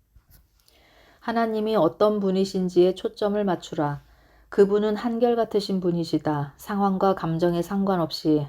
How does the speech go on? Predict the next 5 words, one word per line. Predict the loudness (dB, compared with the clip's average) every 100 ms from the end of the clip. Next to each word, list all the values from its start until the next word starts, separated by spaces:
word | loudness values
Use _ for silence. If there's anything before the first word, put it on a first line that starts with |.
| -8
하나님의 | -6 -2 0 2 0
변하지 | 2 0 0 2 0
않는 | 0 -2 -2
특성에 | -4 -8 -4 -2 0
매달리라. | 0 2 2 2 2 0 -2